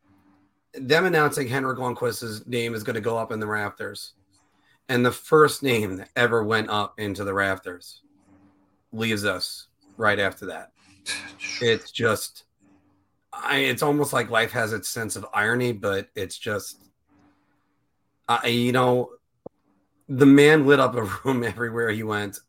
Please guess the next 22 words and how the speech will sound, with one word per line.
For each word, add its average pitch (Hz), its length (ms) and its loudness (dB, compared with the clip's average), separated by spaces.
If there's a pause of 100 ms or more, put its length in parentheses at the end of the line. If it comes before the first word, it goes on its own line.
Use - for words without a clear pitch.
And 107 360 -8 (380)
you 135 100 2
know 139 140 6
what, 139 320 2 (320)
John, 151 280 0
you're 147 120 2
right. 156 200 2
There's 120 160 -4
a 135 60 0
reason 147 260 0
why 147 80 2
he's 139 120 0
called 135 300 -8
Mister 123 300 -10
Ranger. 113 400 -10 (560)
This 165 120 2
is 160 80 -2
a 180 60 2
guy 160 320 6
that 135 320 2 (300)
charity 160 440 4
functions. 110 540 -8